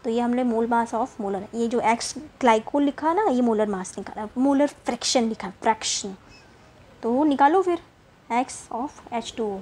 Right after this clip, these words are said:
water, X क्या है? Molar mass of water। तो निकालो four point four four four upon three, zero point three two two plus four point four four four upon,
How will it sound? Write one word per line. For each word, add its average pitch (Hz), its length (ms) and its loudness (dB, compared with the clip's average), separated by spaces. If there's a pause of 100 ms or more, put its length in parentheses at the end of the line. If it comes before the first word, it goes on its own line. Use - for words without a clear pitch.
(100)
water, 214 280 -2 (760)
X 220 200 -6
क्या 220 140 -4
है? 202 200 -6 (200)
Molar 233 200 4
mass 285 200 4
of 269 140 -2
water। 233 220 -2 (260)
तो 269 200 0
निकालो 240 360 2
four 240 300 0
point 233 300 -4
four 202 260 -6 (140)
four 196 180 -10 (160)
four 233 320 0
upon 208 600 -2 (500)
three, 247 540 0 (140)
zero 214 160 0
point 196 280 -8
three 247 220 -2 (120)
two 208 180 -6 (140)
two 233 280 0 (380)
plus 185 460 -2
four 202 180 -2
point 202 240 -6
four 311 220 -4
four 214 500 0 (640)
four 233 460 -2
upon, 220 400 -4